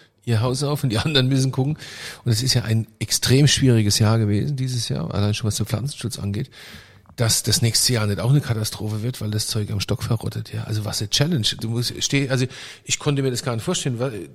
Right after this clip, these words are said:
wenn du die Entscheidung treffen musst, schaufel ich jetzt hundert Kubikmeter Dreck aus meinem Haus oder kümmere ich mich um meinen Weinberg? Ich weiß ja gar nicht, wie, wie, wie man da Entscheidungen trifft. Also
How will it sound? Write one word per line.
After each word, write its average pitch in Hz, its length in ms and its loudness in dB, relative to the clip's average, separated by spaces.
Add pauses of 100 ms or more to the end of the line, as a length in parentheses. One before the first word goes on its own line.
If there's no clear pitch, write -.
(140)
wenn 123 160 0
du 123 140 0
die 117 280 -4 (240)
Entscheidung 131 560 0
treffen 135 280 0
musst, 143 220 -2 (2000)
schaufel 135 360 4
ich 127 140 2
jetzt - 380 0 (280)
hundert 139 280 6
Kubikmeter 127 600 4
Dreck - 300 -4
aus 147 180 -2
meinem 147 220 4
Haus 180 340 4 (220)
oder 131 200 2
kümmere 135 300 4
ich - 120 4
mich 117 120 4
um 113 80 4
meinen 104 220 4
Weinberg? 123 480 2
Ich - 100 -10
weiß 110 80 0
ja 107 60 -2
gar 110 140 -2
nicht, 104 280 -4
wie, 101 40 -8
wie, 101 80 -4 (240)
wie 107 80 -10
man 104 120 -6
da 98 220 -8
Entscheidungen 110 680 -6
trifft. - 460 -12
Also - 300 -8